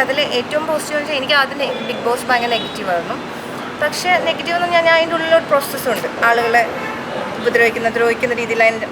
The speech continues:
ഗെ-, പക്ഷേ അതെനിക്ക് പറ്റത്തില്ല. ഞാൻ ഭയങ്കര ഓപ്പൺ ആയിട്ടുള്ള ഒരാളായതുകൊണ്ട് അത് കഴിഞ്ഞ ശേഷം ഞാൻ അതിന് മനസ്സിലായി എനിക്ക് എന്ത് സംഭവിച്ചു. അതിൽ നമ്മൾ ക്യാരക്ടർ മാറാൻ ഞാൻ തയ്യാറായില്ല.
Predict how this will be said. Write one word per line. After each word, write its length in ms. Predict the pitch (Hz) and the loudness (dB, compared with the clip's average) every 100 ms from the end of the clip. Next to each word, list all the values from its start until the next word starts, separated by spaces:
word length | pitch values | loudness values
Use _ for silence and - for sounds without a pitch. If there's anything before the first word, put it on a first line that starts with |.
| 214 | -4
ഗെ-, 100 | 220 - | -4 -4
പക്ഷേ 180 | - 240 | -4 0
അതെനിക്ക് 360 | 285 349 311 - | 2 2 -2 0
പറ്റത്തില്ല. 380 | 294 - - 202 | 0 0 -6 -2
ഞാൻ 80 | 202 | 2
ഭയങ്കര 180 | 226 226 214 | 4 4 4
ഓപ്പൺ 200 | 226 247 254 | 4 4 4
ആയിട്ടുള്ള 220 | 247 233 | 4 4
ഒരാളായതുകൊണ്ട് 500 | 220 190 180 180 190 190 - - - - | 4 2 -2 -4 -6 -6 -6 -8 -4 0
അത് 80 | 381 | 2
കഴിഞ്ഞ 200 | 370 359 | 2 0
ശേഷം 120 | 339 320 | -2 0
ഞാൻ 80 | 311 | 2
അതിന് 140 | 302 311 | 4 2
മനസ്സിലായി 240 | 285 277 262 | 2 2 0
എനിക്ക് 200 | - 302 | 0 0
എന്ത് 100 | 262 254 | 2 0
സംഭവിച്ചു. 300 | 208 190 175 160 | 0 -4 -4 -4
അതിൽ 140 | 254 294 - - - - - 311 | -4 -8 -10 -10 -10 -10 -2 2
നമ്മൾ 200 | 330 381 359 | 2 2 4
ക്യാരക്ടർ 340 | 330 320 330 330 | 4 4 0 2
മാറാൻ 180 | 294 277 | 2 2
ഞാൻ 100 | 269 254 | 2 4
തയ്യാറായില്ല. 420 | 208 190 180 160 | 4 4 0 -2